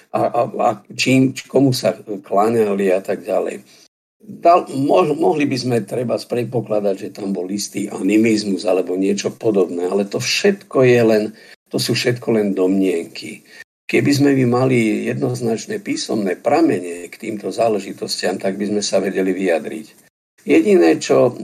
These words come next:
azda, eh, by sa dalo trošku naznačiť, tak po porážke tých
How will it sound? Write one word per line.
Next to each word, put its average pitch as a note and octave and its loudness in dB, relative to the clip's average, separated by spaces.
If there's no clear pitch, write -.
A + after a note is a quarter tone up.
azda, B2 0
eh, A2 -2
by - -10
sa A2+ -2
dalo G#2+ 0
trošku B2 0
naznačiť, A#2 -6
tak - -4
po G#2+ -2
porážke B2+ 0
tých G2+ -8